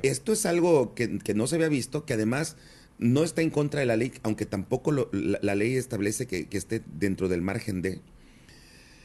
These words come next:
Y de alguna forma u otra, por lo menos en Quintana Roo, va a repercutir en el do-, en el próximo año, en el dos mil diecinueve, en las elecciones del próximo año, porque ya está el ejercicio de los morenistas, vamos a llamarle así, de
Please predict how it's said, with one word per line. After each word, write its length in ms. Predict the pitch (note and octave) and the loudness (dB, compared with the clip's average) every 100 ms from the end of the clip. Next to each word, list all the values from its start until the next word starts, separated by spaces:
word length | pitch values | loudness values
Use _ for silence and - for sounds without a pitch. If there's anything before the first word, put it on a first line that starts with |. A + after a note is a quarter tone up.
| - - - - - - - | -20 -20 -20 -20 -20 -20 -4
Y 240 | E3+ F3+ F#3+ | 0 2 4
de 100 | D#3 | 4
alguna 360 | C#3+ E3+ A3 | 4 2 2
forma 400 | - F3 F3 F3 | 2 0 0 2
u 140 | D3+ B2 | 4 4
otra, 440 | A2 - A2 A#2+ - - - - - - - | 2 0 -4 -6 -12 -20 -20 -20 -20 -12 -2
por 120 | A2 | 2
lo 60 | A2+ | 2
menos 220 | E3+ F3 | 2 0
en 100 | C#3 | -2
Quintana 400 | A2 A2 G#2+ G#2 | 0 0 0 0
Roo, 180 | G#2+ A#2 | 0 0
va 100 | C3+ | 0
a 40 | |
repercutir 640 | C3+ - G#2+ A#2 - G2+ G#2+ - - - | -2 -2 -4 -4 -4 -4 -6 -18 -20 -4
en 120 | G#2+ | -2
el 120 | G#2 | 0
do-, 120 | F#2 - - | -2 -6 -4
en 100 | G2+ | -2
el 80 | F#2+ | -2
próximo 320 | F#2 - D3+ | -4 -4 -2
año, 100 | D3+ | 0
en 40 | |
el 60 | F#2 | 0
dos 80 | F2+ | -2
mil 140 | G#2 | -2
diecinueve, 440 | A2 - A#2 B2+ G2+ | -2 -2 -4 -2 -2
en 60 | |
las 140 | F2 F#2+ | -4 -4
elecciones 360 | F2+ - A#2+ | -4 -4 -4
del 120 | G#2+ | -4
próximo 440 | - G2 - A2 B2 | -4 -6 -4 -4 -2
año, 220 | A2 E2+ - - - - - - - | -4 -6 -12 -20 -20 -20 -20 -10 -6
porque 260 | G#2+ A#2 | 0 0
ya 140 | A2 D3+ | 2 0
está 260 | D3+ D3+ | 0 0
el 100 | D3 | 0
ejercicio 800 | C#3+ A2+ G#2 - C#3 - F#2 - - - - | 0 -2 -2 -4 -6 -6 -6 -8 -14 -20 -4
de 140 | F#2+ | 2
los 180 | G#2+ G2+ | 2 2
morenistas, 840 | A2 G#2 A2 B2 D#3+ - A2+ C3+ | 2 2 2 2 -2 -2 -6 -4
vamos 220 | C3 A2 A2 | -4 -4 -4
a 40 | |
llamarle 380 | G2+ A2 A#2 A#2+ | -2 -2 -2 -4
así, 280 | B2 A#2+ - - - - - - - - | -2 -6 -8 -16 -20 -20 -20 -20 -20 -12
de 380 | A#2 A#2 A#2+ | -2 2 2